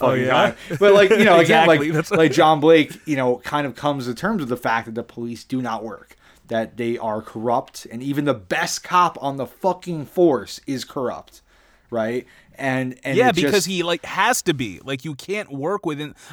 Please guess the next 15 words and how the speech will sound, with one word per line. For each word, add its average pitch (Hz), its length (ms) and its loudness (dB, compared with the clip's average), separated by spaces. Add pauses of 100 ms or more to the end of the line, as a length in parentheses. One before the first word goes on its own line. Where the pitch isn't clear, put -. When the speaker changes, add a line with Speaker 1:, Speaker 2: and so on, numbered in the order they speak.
Speaker 1:
like, 143 240 -2
even 185 280 -4
with 165 200 -2
him 170 260 -4
working 151 400 -6
with 151 160 -8
Batman 139 520 -4
and, 123 180 -8
and, 127 320 -8
you 135 100 -8
know, 123 100 -6
promoting 135 460 -6
the 135 80 -6
Dent 143 320 -6
Act, 113 300 -6